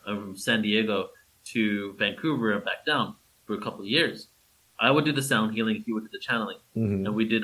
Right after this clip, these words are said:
Speaker 1: all these Q and A's with a being from Sirius. And what he would say to people when they would give him all this credit of being this higher being, and he goes, "You gotta stop looking at it as a hierarchy. We don't see that. We see you as masters."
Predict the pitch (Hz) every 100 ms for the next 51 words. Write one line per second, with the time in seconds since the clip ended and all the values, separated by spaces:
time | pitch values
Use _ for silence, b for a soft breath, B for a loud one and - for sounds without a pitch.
0 | - 123 143 135 - - 123 107 110 104
1 | 107 - B _ _ - 104 107 104 104
2 | - - 104 - 107 104 - - 202 247
3 | 156 - - _ B B - 120 117 110
4 | - _ _ _ _ 107 110 - 208 226
5 | 151 113 110 117 110 107 110 110 117 120
6 | - 110 110 107 104 104 - - 123 113
7 | 104 101 104 104 101 - 107 101 101 -
8 | _ _ - 123 170 110 101 - _ _
9 | _ - 113 117 117 110 110 b b -
10 | 110 131 156 151 113 113 127 131 107 98
11 | 95 - 131 156 - 95 113 123 113 147
12 | 165 127 - - 110 135 - 107 113 196
13 | 123 110 98 90 - 95 85